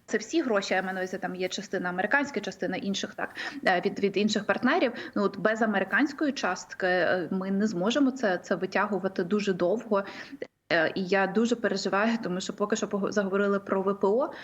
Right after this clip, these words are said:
е, але далі у нас є наступні великі статті витрат. Якщо подивитися на бюджет в цілому, що у нас там є? Е, найбільші статті витрат — це соціалка,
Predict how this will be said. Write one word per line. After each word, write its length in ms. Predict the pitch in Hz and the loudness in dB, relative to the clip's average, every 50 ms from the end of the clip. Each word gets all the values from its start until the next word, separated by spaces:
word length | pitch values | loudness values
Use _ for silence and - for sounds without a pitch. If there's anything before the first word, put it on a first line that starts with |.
| - - - - - | -16 -18 -16 -6 0
е, 260 | 190 190 185 185 185 - | 2 2 4 4 4 4
але 220 | - 196 190 185 190 | 2 2 2 2 2
далі 220 | 185 208 208 214 | 2 2 2 2
у 60 | 214 | 2
нас 240 | 202 196 202 - - | 0 -2 -4 -2 -2
є 80 | 202 190 | -2 -2
наступні 440 | 190 196 - - 254 233 220 190 185 | -2 -2 -2 -2 -2 -2 -2 -2 0
великі 340 | 190 214 214 220 214 208 | 0 2 2 2 0 -2
статті 340 | 190 - - 175 175 - - | -4 -4 -4 -4 -2 -2 -2
витрат. 360 | 180 180 180 - 226 285 359 - | -2 -2 0 0 0 0 0 0
Якщо 240 | - 214 - - 185 | -2 -4 -2 -4 -2
подивитися 560 | - 208 190 214 202 214 208 208 202 - 196 | -2 0 0 0 0 0 -2 -2 -4 -6 -6
на 100 | 185 190 | -6 -6
бюджет 360 | 180 185 196 - 185 180 - | -4 -4 -2 -2 -2 -2 -4
в 80 | - - | -6 -10
цілому, 440 | - - 196 170 170 156 151 - - | -6 -2 -2 0 0 0 0 -2 0
що 240 | - - - 226 202 | 0 0 0 0 0
у 60 | 185 | 0
нас 200 | 175 175 175 - | -2 -4 -4 -4
там 200 | - 185 175 180 | -6 -6 -6 -4
є? 180 | - 175 165 - - - - - - - - | -2 -4 -4 -4 -6 -10 -12 -14 -12 -6 0
Е, 180 | - 185 180 180 | 2 2 2 4
найбільші 460 | 196 214 214 196 220 214 - - 214 | 2 2 2 2 2 0 0 -2 -6
статті 260 | - - - - 202 | -6 -6 -4 -2 -2
витрат — 300 | 190 190 196 180 - - | -2 -2 0 -2 -2 -2
це 80 | - 208 | -4 -4
соціалка, 640 | 208 - 214 214 - 254 269 311 330 - - 302 | -2 -2 -2 0 0 2 2 2 0 0 -2 -2